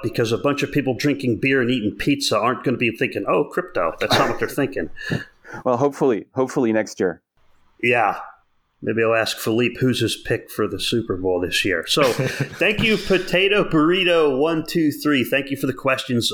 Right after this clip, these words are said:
Speaker 1: uh, to all our Reddit users. Our next one comes from Protoman eighty-six. And Protoman eighty-six asks, "It has been mentioned that Africa and developing nations are a major target for the Cardano ecosystem. In regards to marketing,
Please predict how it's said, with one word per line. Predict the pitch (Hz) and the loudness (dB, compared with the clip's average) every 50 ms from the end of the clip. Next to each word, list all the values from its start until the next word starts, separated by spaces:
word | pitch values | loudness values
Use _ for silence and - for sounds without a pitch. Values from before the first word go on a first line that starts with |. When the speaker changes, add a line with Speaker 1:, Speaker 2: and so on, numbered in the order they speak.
| - - | -2 0
Speaker 1:
uh, | 110 110 110 - - | 0 0 0 0 0
to | 131 123 | 0 2
all | 117 113 | 2 2
our | 104 101 | 2 2
Reddit | 107 120 123 120 - | 2 2 0 0 0
users. | 123 127 120 123 123 - - | 0 2 2 2 0 2 2
Our | 123 120 | 0 2
next | 120 131 165 165 - - | 2 2 0 0 0 -2
one | 156 147 - | -4 -4 -2
comes | - 156 151 143 135 | 0 0 0 0 0
from | - - 131 113 104 - - - - - - - - - - | 0 0 0 0 0 -4 -8 -16 -16 -16 -14 -12 -10 -6 -4
Protoman | - - 156 160 180 170 156 156 156 156 160 156 - | 0 2 2 4 4 4 4 4 2 2 2 2 0
eighty-six. | 131 135 127 117 98 - - - 170 175 175 - - - - - - - _ _ _ _ _ - - | 0 0 0 0 0 0 0 2 0 0 0 -2 -2 -2 -2 -4 -6 -14 _ _ _ _ _ -12 -4
And | 117 117 113 117 - | -2 0 0 0 0
Protoman | - 139 135 131 143 139 | 0 0 0 2 0 0
eighty-six | 135 135 120 120 - - 135 - - - | 0 0 0 0 0 -2 -2 -4 -2 -2
asks, | 123 123 123 123 - - - - - - - - - - - - | -2 -2 0 -2 -4 -4 -2 -4 -4 -6 -10 -16 -16 -12 -4 -2
"It | 131 | 0
has | 135 123 - | 0 0 -2
been | - - 135 123 120 | 0 -2 0 0 2
mentioned | 135 151 175 170 - 202 190 190 190 190 _ _ - | 0 0 0 0 0 0 0 -2 -4 -6 _ _ -2
that | - 127 127 - | -2 -2 -2 0
Africa | - 147 160 160 - 185 - - | 0 0 0 0 -2 -4 -2 0
and | 190 - 127 113 | 0 2 2 0
developing | 104 101 113 127 151 160 - 185 170 165 147 | 0 2 2 2 2 2 2 2 2 2 2
nations | 127 117 107 101 - - 107 117 117 - - | 2 0 0 -2 -2 -2 -2 -2 -2 -2 -2
are | 113 107 101 101 | 0 0 0 0
a | |
major | 107 117 127 - 180 170 | 0 -2 0 0 -2 -4
target | - - - 135 110 104 101 110 - - | -4 -2 -2 0 0 2 0 -2 -4 -4
for | - 120 | -8 -6
the | 110 110 | -6 -4
Cardano | - - 120 107 101 95 92 110 113 | -2 -2 -2 0 0 -2 -2 -2 0
ecosystem. | 139 165 165 - - - - - - - - - 80 - _ _ _ _ _ _ _ _ - | -2 -2 0 -2 -2 -2 -2 -4 -4 -6 -6 -6 -10 -12 _ _ _ _ _ _ _ _ -2
In | 110 107 | -2 0
regards | 107 107 107 110 117 113 - - | 0 0 0 0 0 0 -4 -6
to | - 113 | -4 -2
marketing, | 98 110 131 156 160 - - 101 95 98 101 | 0 0 0 0 0 -2 -4 -4 -2 -2 -4